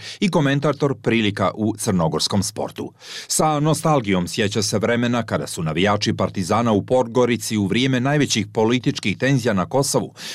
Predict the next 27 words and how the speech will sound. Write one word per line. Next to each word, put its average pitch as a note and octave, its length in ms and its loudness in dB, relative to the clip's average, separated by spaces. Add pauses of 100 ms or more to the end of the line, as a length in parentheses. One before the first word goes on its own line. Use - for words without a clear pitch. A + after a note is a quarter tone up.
(100)
na G3 120 2
jednoj G3+ 300 4
veoma E3+ 300 2
važnoj D3+ 380 2
utakmici D#3+ 640 2
skandirali D#3 680 2
„Vokri, D#3+ 420 2
Vokri”, - 380 0 (160)
kako - 280 -8
se - 160 0
zvao G#2 340 2
poznati A2 600 0
fudbaler F#2+ 600 0
Partizana G2+ 640 0 (220)
iz G#3+ 220 2
kosovskog B2 580 0
mjesta F#2+ 360 0 (180)
Podujevo. - 560 -4 (240)
No G#3+ 140 4
tezu G#3+ 440 2
o F3+ 220 4
vječitom F3 480 2
uticaju D#3+ 480 4
na A#2 140 2
sport D#3 360 0
i A2+ 60 -4
sportiste B2+ 560 0